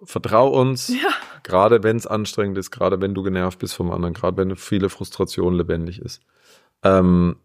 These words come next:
Speaker 1: dann hilft dir eine gewisse
Speaker 2: Mhm.
Speaker 1: Struktur, die helfen dann Routinen, die helfen dann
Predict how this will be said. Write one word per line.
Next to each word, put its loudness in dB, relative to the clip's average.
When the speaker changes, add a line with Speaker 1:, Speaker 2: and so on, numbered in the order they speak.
Speaker 1:
dann 2
hilft 0
dir 0
eine -6
gewisse -2
Speaker 2:
Mhm. -2
Speaker 1:
Struktur, 0
die -2
helfen 0
dann 0
Routinen, -2
die -4
helfen -2
dann 0